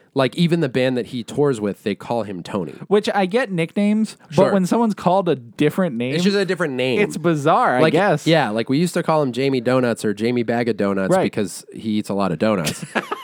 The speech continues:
Speaker 1: Um, and
Speaker 2: That's
Speaker 1: he
Speaker 2: a
Speaker 1: had,
Speaker 2: great
Speaker 1: he, and he
Speaker 2: nickname.
Speaker 1: had this great story about donuts from when he was a little kid. So that stuck, but then
Speaker 2: Yeah.
Speaker 1: he just got Tony, and now that's his streamer name, um, or his tag. What do you
Speaker 2: Mm-hmm.
Speaker 1: call it?
Speaker 2: Uh,
Speaker 1: Felt like streamer name was like a,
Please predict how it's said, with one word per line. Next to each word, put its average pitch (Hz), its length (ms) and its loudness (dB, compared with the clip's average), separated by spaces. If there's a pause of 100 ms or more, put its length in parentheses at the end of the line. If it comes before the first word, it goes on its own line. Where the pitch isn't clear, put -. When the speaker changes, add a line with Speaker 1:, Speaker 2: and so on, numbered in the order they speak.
(120)
Speaker 1:
Um, 120 320 2
and - 20 2
Speaker 2:
That's 127 100 4
Speaker 1:
he 131 40 2
Speaker 2:
a 143 40 4
Speaker 1:
had, 143 80 6
Speaker 2:
great 135 100 2
Speaker 1:
he, 135 60 0
and 139 80 2
he 151 60 4
Speaker 2:
nickname. 143 180 4
Speaker 1:
had 151 140 2
this 139 120 0
great 131 340 0
story 127 360 0
about 101 260 0
donuts 107 340 0
from 95 140 -6
when 98 140 -2
he 98 80 -2
was 90 100 -4
a 90 60 -6
little 87 180 -4
kid. 107 320 -4 (260)
So 117 140 -4
that 180 260 2
stuck, - 380 -2
but - 80 2
then 175 200 4
Speaker 2:
Yeah. 170 40 4
Speaker 1:
he 165 80 2
just 139 180 0
got 104 280 -2
Tony, 110 520 0 (240)
and 120 160 -2
now 147 180 2
that's 135 200 -4
his 104 140 -8
streamer 170 360 2
name, 92 440 0 (340)
um, 95 640 0
or 120 100 -4
his 107 140 -2
tag. 104 400 0
What 107 60 2
do 131 60 0
you 156 60 0
Speaker 2:
Mm-hmm. 139 80 -4
Speaker 1:
call 90 180 0
it? - 140 -12 (420)
Speaker 2:
Uh, 110 520 -4
Speaker 1:
Felt 185 140 4
like 165 140 0
streamer 135 400 0
name 156 260 4
was 123 160 2
like 107 160 0
a, 90 120 -2